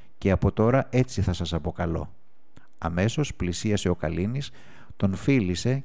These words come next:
και ακολούθησαν όλοι όσοι το ήθελαν. Μετά, οι στρατιώτες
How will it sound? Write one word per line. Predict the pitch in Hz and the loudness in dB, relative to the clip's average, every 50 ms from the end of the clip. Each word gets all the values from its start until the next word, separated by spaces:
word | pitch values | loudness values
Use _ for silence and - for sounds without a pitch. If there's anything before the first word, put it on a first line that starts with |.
| - | -4
και | - - 107 | 0 2 2
ακολούθησαν | 98 - 101 92 101 120 123 - - - 127 117 - | 4 4 2 2 2 2 0 0 0 0 0 0 2
όλοι | - 110 120 120 110 110 | 2 2 4 4 4 4
όσοι | 113 117 - 120 | 4 2 2 0
το | 110 - | 0 2
ήθελαν. | 104 104 107 - - 73 67 67 73 78 - - - - - - - - - - - - - | 2 2 2 0 -2 -2 -2 -2 -2 -4 -8 -10 -12 -12 -12 -14 -14 -14 -14 -14 -14 -12 -6
Μετά, | - 87 87 - - 107 127 156 165 - - - - - - - - - - - - | -2 -2 -2 2 4 4 4 4 2 -2 -8 -14 -14 -14 -14 -14 -14 -14 -14 -12 -8
οι | - 95 | -6 -6
στρατιώτες | 90 - 101 92 90 110 113 110 - 139 135 - - - | -2 0 0 2 4 4 2 4 4 0 -2 -2 -6 -10